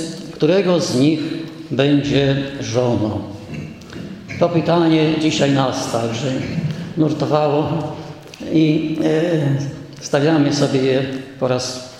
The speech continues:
kolejny podczas tej Eucharystii, e, rozważając, e, Słowo, e, Boże. Zostało ono, e, postawione prowokacyjnie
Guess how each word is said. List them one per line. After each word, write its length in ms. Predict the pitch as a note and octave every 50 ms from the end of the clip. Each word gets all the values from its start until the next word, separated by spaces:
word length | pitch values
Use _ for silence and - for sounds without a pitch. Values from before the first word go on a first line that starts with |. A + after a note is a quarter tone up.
| - -
kolejny 500 | - A#2+ B2+ C#3 D3 D3+ C#3+ C3+ C3+ C3+ C3+
podczas 420 | C3 A#2 - - B2+ A#2 - -
tej 260 | - C3 A#2+ A2+ A#2 - - - - - - - - - -
Eucharystii, 1040 | C3+ B2+ A#2 - B2+ B2+ D#3 D3+ D3+ D3 - - - C3+ C3 C3+ C#3 - - - - - - - - - - - - - - - - - - -
e, 180 | B2 B2+ B2+
rozważając, 960 | C3 C#3 C#3 C#3+ C#3+ B2+ C#3+ D3 D3 C#3 C3+ C3+ C3+ C3+ - - - - - - - D3+ D#3+ E3 D3
e, 260 | C3+ C3 B2 B2+ C3 B2+
Słowo, 720 | - - - C#3+ D3 C#3 C3 C#3 C3+ B2 - - - - - - - C#3
e, 300 | B2+ C3 B2+ B2+ C3 B2+ B2
Boże. 460 | B2+ B2+ A#2+ A#2 A2+ B2 C3 C#3+ D#3 D3+ - - - - - - - - -
Zostało 640 | - D3 D3 - - G3+ G3+ G3+ G3 F#3+ F3 E3 E3+
ono, 460 | E3+ D#3+ D#3+ D#3 D3 - - - - - - - - - D#3+
e, 160 | D3 D3 D3
postawione 880 | D3 C#3+ C3+ - C#3+ B2 A2 D3+ D#3 D#3 D3 C#3+ C#3 C#3 C#3+ C#3 - - - - - - - - -
prowokacyjnie 1040 | - C#3+ C3+ B2+ C#3+ C#3 C#3 C3+ C3+ - - F3+ F3 D#3+ C#3+ A#2+ A2 A2 A2+ A2